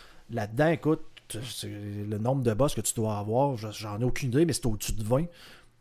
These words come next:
qui chacun vont avoir des, des, des, des items qui peuvent, que tu peux trouver, qui sont pas, euh,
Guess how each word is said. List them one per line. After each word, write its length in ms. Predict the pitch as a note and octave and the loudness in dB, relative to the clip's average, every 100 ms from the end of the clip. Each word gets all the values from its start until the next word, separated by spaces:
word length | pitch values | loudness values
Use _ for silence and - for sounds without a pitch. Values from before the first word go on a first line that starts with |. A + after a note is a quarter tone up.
| - | -8
qui 180 | - B2+ | -2 2
chacun 540 | - C#3+ C3+ D3 D3+ | 4 4 4 2 4
vont 240 | B2+ A#2+ | 4 4
avoir 400 | A2+ A2+ B2+ C3+ | 6 6 6 6
des, 200 | A2+ A2 | 4 0
des, 200 | G#2+ A2 | 0 -2
des, 180 | G#2+ G#2+ | -2 -2
des 280 | G#2+ A2+ G#2 | 0 0 0
items 380 | - C3+ C#3 C3 | 2 2 2 -2
qui 80 | - | -6
peuvent, 680 | - B2 B2 A#2+ A#2 A2 G#2 | 2 6 8 6 2 -4 -6
que 100 | A#2 | -6
tu 120 | - | 4
peux 120 | - | 10
trouver, 520 | - B2+ A2 B2 F#3+ - | 12 12 10 4 2 0
qui 80 | - | 0
sont 160 | B2 | 2
pas, 100 | - | 4
euh, 880 | A#2+ A#2+ A#2 A2+ A2 A2 G#2+ G#2+ G#2+ | 4 4 4 2 2 0 -2 -2 -4